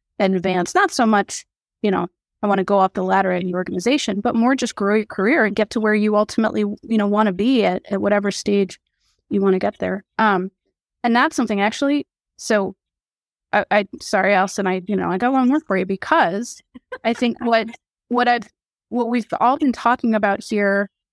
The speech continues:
today is about how we lift each other up and help each other. That is probably, mm,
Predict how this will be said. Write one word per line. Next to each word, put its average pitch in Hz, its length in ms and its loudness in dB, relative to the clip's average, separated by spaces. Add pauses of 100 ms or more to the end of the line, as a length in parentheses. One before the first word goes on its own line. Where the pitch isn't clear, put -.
(580)
today 214 760 2
is 196 540 -4 (200)
about 214 240 -2
how 233 320 0
we 240 180 -2
lift 208 260 -2
each 214 200 -6
other 202 220 0
up 220 140 0
and 190 100 -4
help - 240 -8
each 254 140 -2
other. 330 300 2 (500)
That 240 380 2 (540)
is 226 180 0
probably, 196 840 -2 (1700)
mm, 202 540 0